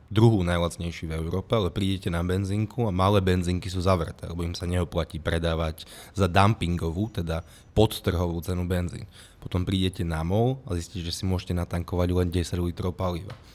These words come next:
Potom prídete s cudzou ešpezetkou a ste diskriminovaní len kvôli tomu, že máte cudziu ešpezetku. Takže ceny potravín sa nedajú zastropovať,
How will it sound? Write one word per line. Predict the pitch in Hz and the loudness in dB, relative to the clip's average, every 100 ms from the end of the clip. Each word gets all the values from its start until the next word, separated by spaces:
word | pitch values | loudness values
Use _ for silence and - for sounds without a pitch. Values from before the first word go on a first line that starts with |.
| - - | -20 -6
Potom | 90 - 90 | -4 -2 0
prídete | 95 95 - 87 | 2 0 0 -6
s | |
cudzou | - 131 131 85 | 0 2 4 2
ešpezetkou | 92 - 82 78 - 85 95 117 - - - - | 0 -2 -2 -4 -8 -4 -4 -6 -12 -20 -14 -6
a | |
ste | 90 98 | -4 0
diskriminovaní | 104 104 107 101 95 92 87 | 0 2 2 4 4 4 2
len | 87 95 98 | 2 4 2
kvôli | - 98 98 | 2 4 4
tomu, | 95 95 | 2 2
že | 90 | 2
máte | 90 87 - | 0 -2 -4
cudziu | 104 104 92 | -4 0 2
ešpezetku. | 82 82 80 73 73 - - | 2 0 -4 -6 -8 -12 -12
Takže | 85 80 85 | -6 -4 0
ceny | - 143 | 2 4
potravín | 110 90 87 95 85 80 87 | 4 0 -2 0 0 -2 -6
sa | - | -6
nedajú | 151 190 92 | -2 0 2
zastropovať, | 85 92 - 90 - 71 82 | 2 0 0 -4 -2 -6 -6